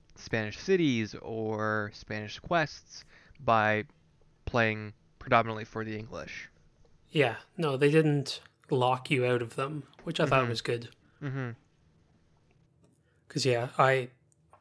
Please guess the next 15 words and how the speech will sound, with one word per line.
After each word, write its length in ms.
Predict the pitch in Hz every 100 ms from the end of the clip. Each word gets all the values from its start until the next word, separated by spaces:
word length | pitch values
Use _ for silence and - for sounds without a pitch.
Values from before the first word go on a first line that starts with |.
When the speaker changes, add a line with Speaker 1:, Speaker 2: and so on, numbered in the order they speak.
| -
Speaker 2:
like, 400 | 135 - - - _ _ _ _ _ _ _ _ _ _ _ _ - -
there 120 | 165
was, 120 | 147
like, 100 | 131
one 340 | 123 139 180
time, 460 | 170 156 170 180 175
I 80 | 151
think, 240 | 170 160
that 100 | 160
the 80 | 143
Dutch 300 | 135 131 -
were 100 | 147
angry 340 | 117 135 139 143
at 140 | 147
me, 300 | 151 160 160